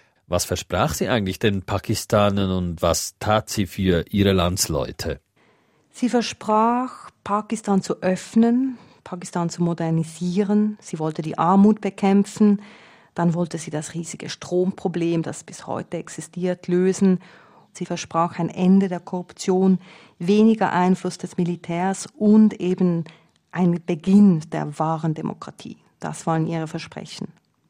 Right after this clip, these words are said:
Speaker 1: Wenn wir nochmals zurückblicken auf Sindh, auf die Heimatprovinz von Benazir Bhutto und der Bekämpfung der Armut,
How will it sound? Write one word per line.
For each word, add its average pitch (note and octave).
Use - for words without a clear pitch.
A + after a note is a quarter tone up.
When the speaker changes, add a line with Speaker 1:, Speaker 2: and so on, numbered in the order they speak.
Speaker 1:
Wenn A#2
wir B2
nochmals B2+
zurückblicken C3
auf G#2
Sindh, G2
auf F2+
die F#2+
Heimatprovinz A2+
von A2+
Benazir A2+
Bhutto A#2
und B2
der B2
Bekämpfung A#2
der A#2
Armut, A2+